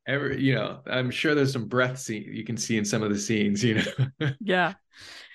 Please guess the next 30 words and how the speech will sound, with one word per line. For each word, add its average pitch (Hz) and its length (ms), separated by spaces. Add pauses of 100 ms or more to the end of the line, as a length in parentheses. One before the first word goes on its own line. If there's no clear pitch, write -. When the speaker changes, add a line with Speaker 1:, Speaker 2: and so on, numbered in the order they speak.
(140)
Speaker 2:
Yeah, 214 180
did 196 260
you 233 140
do 226 140
a 220 40
self-tape 208 460
for 202 100
this 190 220
one, 254 240
or 185 80
did 180 160
they 165 100
come 175 220
to - 80
you? 180 420 (560)
Speaker 1:
I 151 340
actually 165 420
didn't. 170 300
I 110 40
got 131 200
this, 147 200 (140)
it 131 60
was 135 160
just 135 200
offered 117 400
to - 120
me. 92 200
So - 220
this, 131 120
Speaker 2:
Yeah. 240 200